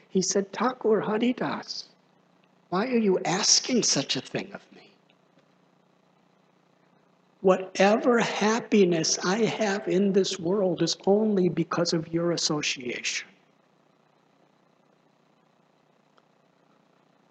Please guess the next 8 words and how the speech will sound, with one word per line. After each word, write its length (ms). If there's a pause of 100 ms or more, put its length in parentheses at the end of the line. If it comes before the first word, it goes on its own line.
(220)
Let 140
us 160
pause 420
to 180
examine 640
just 300
this 140
statement. 600